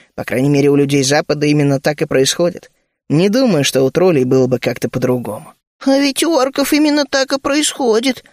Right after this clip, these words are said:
озадаченно произнёс Ми. «Вожди племён и шаманы живут лучше всех». «И их право на власть охраняют волчьи всадники», добавил я, а Гремлин медленно кивнул. «Потому-то я и говорю, как бы хуже не стало.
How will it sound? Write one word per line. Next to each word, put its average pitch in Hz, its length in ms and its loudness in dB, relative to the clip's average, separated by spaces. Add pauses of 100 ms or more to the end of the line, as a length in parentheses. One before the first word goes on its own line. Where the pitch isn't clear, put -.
(120)
озадаченно 135 640 -2
произнёс 135 520 0
Ми. 123 200 -2 (420)
«Вожди 190 420 -2
племён 262 460 0
и 262 40 0
шаманы 247 480 -2
живут 214 320 -2
лучше 320 320 -2
всех». - 440 -4 (440)
«И 139 240 2
их - 140 -6
право 143 300 0
на 135 140 0
власть 156 360 0
охраняют 151 560 -2
волчьи 147 340 2
всадники», 113 580 -6 (320)
добавил 123 420 -2
я, 143 280 0 (200)
а 151 140 -2
Гремлин 190 480 2
медленно 139 340 0
кивнул. - 460 -10 (920)
«Потому-то 165 500 -2
я 196 220 2
и - 20 0
говорю, 190 500 2
как 156 220 -2
бы 180 140 0
хуже 226 400 0
не 208 100 2
стало. - 440 -6